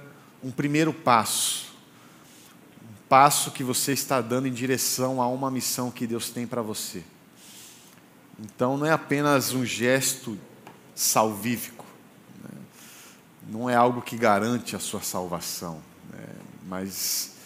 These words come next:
é um marco, algo que você vai sempre se lembrar, mas também é o início de uma caminhada, né, naquilo que Deus plantou e planejou na sua vida.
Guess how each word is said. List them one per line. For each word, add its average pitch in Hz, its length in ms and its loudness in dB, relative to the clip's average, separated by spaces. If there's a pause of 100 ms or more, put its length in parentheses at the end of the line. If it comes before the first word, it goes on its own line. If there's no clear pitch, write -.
(960)
é 101 100 -6
um 110 100 -4
marco, 127 680 0
algo 113 260 2
que 117 220 -10
você 107 680 -4
vai 104 140 0
sempre 147 480 -2
se - 180 -4
lembrar, 113 720 -4 (1200)
mas 101 220 -6
também 120 380 -2
é 127 80 2
o 135 120 -2
início 139 600 -2
de 131 80 -4
uma 131 140 -2
caminhada, 110 960 -4 (360)
né, 107 160 -14 (920)
naquilo 123 340 -4
que 120 140 -8
Deus 120 300 -2
plantou 131 500 -2
e 135 80 0
planejou 131 600 -2
na 120 80 -4
sua 117 260 -4
vida. 92 340 -10